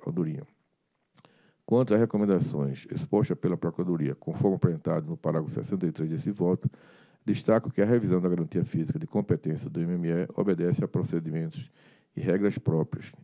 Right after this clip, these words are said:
Empreendimento de geração que tenha sua energia comercializada em leilões de energia de reserva possui mecanismos próprios de apuração da produção efetiva de energia elétrica em relação ao montante contratado, não sendo poss-, passíveis de revisão de garantia física.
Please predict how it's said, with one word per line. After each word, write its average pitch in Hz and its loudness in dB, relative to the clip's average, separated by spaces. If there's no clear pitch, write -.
Empreendimento 101 0
de - -8
geração 87 0
que - -8
tenha 101 -2
sua 107 -2
energia 78 -2
comercializada 87 0
em 95 2
leilões 104 4
de 101 4
energia 85 2
de 82 -2
reserva 85 0
possui - 2
mecanismos 98 -2
próprios - 2
de 101 2
apuração 90 0
da 90 0
produção 87 -4
efetiva - -4
de 92 -4
energia 85 -2
elétrica 85 -2
em - -6
relação 95 2
ao 98 2
montante 87 -4
contratado, 90 -2
não 107 0
sendo 95 0
poss-, - -2
passíveis 87 -2
de 90 -2
revisão 90 2
de 87 0
garantia 90 2
física. - -6